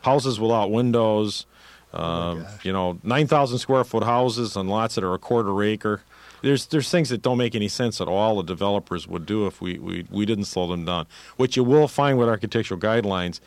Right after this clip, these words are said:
Speaker 1: it in effect will attract quality developers 'cause they know their investment's protected.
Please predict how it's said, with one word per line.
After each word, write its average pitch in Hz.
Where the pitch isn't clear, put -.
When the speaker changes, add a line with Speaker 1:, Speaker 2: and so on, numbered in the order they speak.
Speaker 1:
it 107
in 107
effect 113
will 90
attract 110
quality 92
developers 82
'cause 98
they 107
know 113
their 95
investment's 85
protected. -